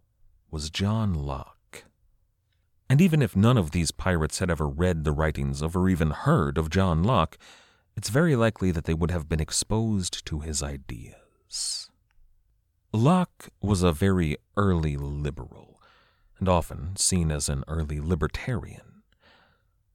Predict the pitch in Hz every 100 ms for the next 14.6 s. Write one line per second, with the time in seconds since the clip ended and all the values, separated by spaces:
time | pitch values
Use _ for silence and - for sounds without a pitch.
0 | _ _ _ 139 196 180 117 90 92 87
1 | 78 82 78 76 - - - - 101 76
2 | 65 71 71 71 - 73 85 80 80 -
3 | 110 180 120 101 - 110 92 80 92 82
4 | 87 98 95 85 78 85 90 - - 69
5 | - - 78 85 80 82 76 - 73 -
6 | 80 69 67 73 117 110 69 62 - 69
7 | 78 76 - - - - - _ _ -
8 | 110 123 196 - 139 104 - - 147 135
9 | - 92 - 69 71 71 80 82 80 -
10 | 104 80 - 87 76 - - 65 - 65
11 | - - _ _ _ _ _ - - -
12 | - 185 196 - - 123 123 175 190 120
13 | 101 80 - - 113 113 104 - 73 -
14 | 92 80 - - -